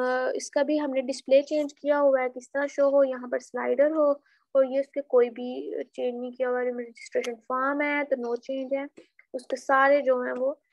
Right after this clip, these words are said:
no change में आ रहे हैं। एलुमनी logins हैं तो इसके ये बस एलुमनी login बना के एक menu उसके सब menu में ये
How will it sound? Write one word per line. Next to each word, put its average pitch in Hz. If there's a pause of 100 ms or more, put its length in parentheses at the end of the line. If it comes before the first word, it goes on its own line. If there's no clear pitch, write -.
(100)
no 254
change 254
में 233
आ 233
रहे 240
हैं। 240 (340)
एलुमनी 254
logins 262
हैं 330
तो 330
इसके 294 (180)
ये 254 (520)
बस 254
एलुमनी 254
login 262
बना 254
के 311
एक 339
menu 269 (280)
उसके 285
सब 285
menu 254
में 254
ये 262